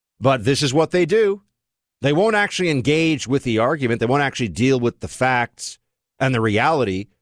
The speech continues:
which is that masking up children in school is child abuse for over-anxious, cowardly adults. That's the truth. But they don't want to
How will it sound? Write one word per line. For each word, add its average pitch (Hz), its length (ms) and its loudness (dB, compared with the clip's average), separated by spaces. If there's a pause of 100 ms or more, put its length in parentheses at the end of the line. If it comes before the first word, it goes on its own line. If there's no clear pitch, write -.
(300)
which 156 220 2
is 147 100 2
that 156 240 2
masking 160 400 -2
up 170 80 0
children 147 320 0
in 139 80 -2
school 117 480 0
is - 140 -4
child 156 400 2
abuse 113 420 -2 (160)
for - 220 0
over-anxious, 151 800 0
cowardly 135 560 0
adults. 95 560 -4
That's 262 260 2
the 254 100 -4
truth. - 460 -4 (880)
But 117 120 -6
they 135 80 2
don't 127 160 2
want 104 140 2
to 82 140 -4